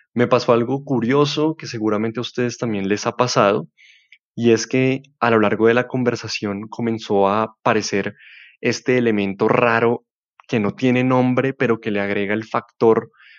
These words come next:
mágico a la conversación, que hace que se sienta algo diferente, como una conexión de alguna forma espiritual entre los interlocutores. Yo no sé,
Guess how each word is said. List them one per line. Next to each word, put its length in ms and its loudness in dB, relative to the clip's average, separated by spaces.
mágico 680 0
a 60 4
la 140 0
conversación, 960 -2
que 120 0
hace 200 0
que 120 -2
se 100 -4
sienta 680 0
algo 340 0
diferente, 640 -2
como 260 2
una 240 -4
conexión 1120 -2
de 140 -6
alguna 320 -4
forma 260 2
espiritual 840 0
entre 240 -2
los 200 -2
interlocutores. 1000 -4
Yo 160 2
no 120 2
sé, 280 -2